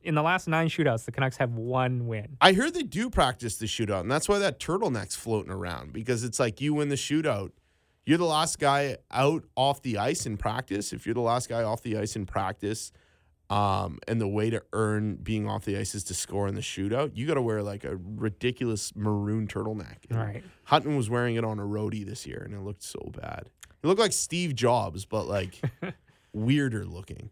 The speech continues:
Speaker 1: Okay, well, do whatever it is it takes. Wear a turtleneck. Wear fucking suspenders. Learn how
Speaker 2: Yeah.
Speaker 1: to fucking score a goal.
Speaker 2: Who the fuck wears a turtleneck, by the way? What kind of a pretentious douche do you have to be to be wearing a turtleneck? Like, I know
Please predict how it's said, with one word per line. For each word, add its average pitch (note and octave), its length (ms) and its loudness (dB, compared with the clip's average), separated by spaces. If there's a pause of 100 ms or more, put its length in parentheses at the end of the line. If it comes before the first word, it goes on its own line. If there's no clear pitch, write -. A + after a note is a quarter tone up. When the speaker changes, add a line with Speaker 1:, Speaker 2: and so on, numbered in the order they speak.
(100)
Speaker 1:
Okay, C4 240 4
well, A#3 160 4
do C4 320 2
whatever C4 520 2
it C#4+ 40 0
is D4 380 2
it G#3 140 0
takes. G#3+ 440 0
Wear A3+ 180 4
a C4+ 40 -2
turtleneck. G3 800 2
Wear B3+ 560 0
fucking A#3+ 840 -4
suspenders. A#3 1000 0 (580)
Learn G#3+ 180 6
how E4+ 100 4
Speaker 2:
Yeah. - 60 2
Speaker 1:
to - 60 0
fucking A3+ 380 0
score G#3 280 4
a F3+ 60 -2
goal. E3+ 280 2
Speaker 2:
Who G#4 140 4
the - 60 4
fuck C#4+ 240 4
wears C4 220 8
a A#3+ 60 -2
turtleneck, D#3 640 4
by G#2+ 200 2
the G2 100 0
way? G2+ 120 0
What D3+ 160 2
kind C4+ 160 6
of D4 80 2
a - 20 -6
pretentious E3+ 680 2
douche C3 500 2
do B2+ 100 0
you B2 100 6
have A#2+ 220 2
to C3 100 -2
be A2+ 200 2
to A#2+ 60 4
be G#2+ 140 2
wearing A2+ 380 4
a G#2 40 0
turtleneck? A2 680 0
Like, C#3 160 4
I D#3+ 80 8
know G#3+ 200 6